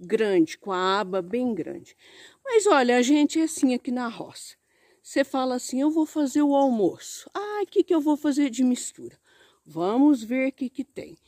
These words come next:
Gente, e hoje eu quero mostrar pra vocês pé de quiabo. Olha, eu tô com um pé de quiabo,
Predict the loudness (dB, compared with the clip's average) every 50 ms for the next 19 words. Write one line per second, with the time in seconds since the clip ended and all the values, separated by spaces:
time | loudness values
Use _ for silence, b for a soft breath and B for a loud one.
0 | b b b b b -12 -6 -2 0 2 2 2 0 -2 -6 -8 -6 0 2 4
1 | 4 4 2 0 -2 -2 -4 -4 -4 -6 -6 -6 -6 -8 -8 -8 -10 -10 -12 -12
2 | -10 -8 -8 -8 -8 -8 -10 -8 -4 -4 -4 -4 -4 -4 -2 0 0 0 -2 -6
3 | -12 b b b b b b b b b b b _ _ _ 2 4 4 2 0
4 | -2 -4 -8 -10 -10 -10 -10 -8 -6 -6 -8 -8 -12 _ _ -20 _ _ -6 -6
5 | -4 -4 -4 -4 -4 -2 -2 -2 -2 0 2 4 6 6 6 6 4 0 -6 -16
6 | _ _ -4 -4 -4 -4 -6 -8 -12 -16 -16 -16 -16 -8 -4 -4 -4 -2 -4 -6
7 | -8 -10 -12 _ _